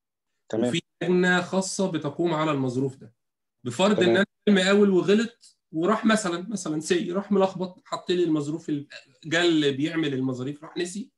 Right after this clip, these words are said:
Speaker 2: حط الم-، الورق بتاعه، البتاع المالي بتاع الأسعار بتاعته، حطه في المظروف الفني وكاتب من بره عليه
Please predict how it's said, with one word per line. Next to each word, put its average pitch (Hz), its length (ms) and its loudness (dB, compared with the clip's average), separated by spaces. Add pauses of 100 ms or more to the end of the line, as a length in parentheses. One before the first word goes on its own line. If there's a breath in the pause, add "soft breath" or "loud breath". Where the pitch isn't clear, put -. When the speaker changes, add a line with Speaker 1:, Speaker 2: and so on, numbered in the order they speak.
(280)
Speaker 2:
حط - 300 -4
الم-، 156 240 2
الورق 151 460 0
بتاعه، 165 500 0 (500)
البتاع 151 440 0
المالي 165 580 0
بتاع 170 300 -2
الأسعار 165 360 -4
بتاعته، 190 340 -4
حطه 202 240 -6
في 147 80 -8
المظروف 156 380 -2
الفني 170 320 -2
وكاتب 180 320 -4
من 147 160 -2
بره 160 180 -6
عليه 151 440 -6